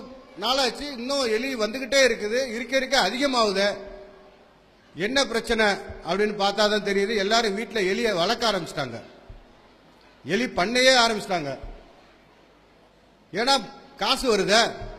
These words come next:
எலியை கொடுத்தா அரசர் காசு தர்றாரு, நம்ம வீட்டுல எலியை வளர்த்து வளர்த்து கொண்டு போய் கொடுப்போம் அப்படின்னு சொல்லி எலியே வீட்டுல வளர்க்க ஆரம்பிச்சு அந்த நாடு என்ன ஆகுது, இன்னும் அதிகமா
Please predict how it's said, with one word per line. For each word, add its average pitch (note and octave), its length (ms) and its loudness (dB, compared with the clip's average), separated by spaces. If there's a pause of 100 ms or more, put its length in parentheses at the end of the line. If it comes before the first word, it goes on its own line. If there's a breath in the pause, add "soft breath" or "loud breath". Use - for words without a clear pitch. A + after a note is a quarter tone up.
(680)
எலியை G#3+ 240 -2
கொடுத்தா A3 240 -4
அரசர் A3 420 0
காசு G#3 260 -2
தர்றாரு, G3+ 260 -2
நம்ம G3+ 240 -4
வீட்டுல A#3 300 -4 (100)
எலியை A#3 240 0
வளர்த்து A#3+ 320 0
வளர்த்து A#3 300 -2
கொண்டு G3+ 180 -8
போய் G3 160 -6
கொடுப்போம் F3 400 -8 (1400)
அப்படின்னு F#3+ 300 -4
சொல்லி A3 260 -4
எலியே A#3+ 380 2
வீட்டுல A3 300 -4 (2000)
வளர்க்க G#3+ 460 2
ஆரம்பிச்சு F#3 400 -2 (680)
அந்த E3+ 200 -6
நாடு G#3 320 2
என்ன G#3 200 0
ஆகுது, E3 300 2 (800)
இன்னும் A3 380 0
அதிகமா G#3 420 2